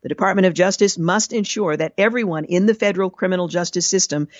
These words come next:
is not only afforded the right to, rights guaranteed by the Constitution and the laws of the United States, but is also treated fairly and humanely, he said. Well, after nearly a two-decade pause in federal executions,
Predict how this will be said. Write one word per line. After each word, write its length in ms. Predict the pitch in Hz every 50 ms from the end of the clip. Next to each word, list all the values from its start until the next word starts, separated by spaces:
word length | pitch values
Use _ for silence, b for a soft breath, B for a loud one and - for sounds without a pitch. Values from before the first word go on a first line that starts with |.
| B B B B
is 120 | 143 131
not 180 | 151 165 180 196
only 220 | 196 196 190 180
afforded 400 | 170 165 - 180 185 185 180 170
the 80 | 170 160
right 340 | 165 165 170 170 - - _
to, 240 | - 156 139 135 127 -
rights 320 | - 156 165 170 196 185 -
guaranteed 520 | - 170 165 165 165 156 - 190 180 156
by 160 | 160 156 156
the 80 | 151 147
Constitution 880 | - - 160 156 139 - - 143 - - 226 240 - - 160 160 156 B B B B B B -
and 100 | 160 165
the 80 | 160
laws 300 | 151 160 180 220 247 214
of 100 | 208 185
the 80 | 156 156
United 420 | 156 151 147 147 147 147 147 147
States, 400 | - - - 147 143 147 151 - b b b b b
but 120 | _ 151 147
is 80 | 139
also 260 | 160 170 175 - -
treated 380 | 175 - - 180 170 151 147 -
fairly 440 | - 202 202 196 180 156 151 151 147 -
and 240 | 151 151 156 160 151
humanely, 680 | - - 180 170 175 185 202 202 185 156 135 131 131 - -
he 120 | 131 135
said. 440 | 131 - - 139 127 104 - - B B B B B
Well, 100 | - 160
after 200 | 165 165 - 165
nearly 420 | 151 160 175 190 202 202 196 190 -
a 80 | - 147
two-decade 760 | - - - 254 240 165 175 185 214 214 - 185 175 170 -
pause 340 | - - 185 185 196 202 185
in 120 | 165 160
federal 340 | - 165 170 160 165 165 160
executions, 720 | 156 - - - 135 - - 208 208 - 220 220 226 220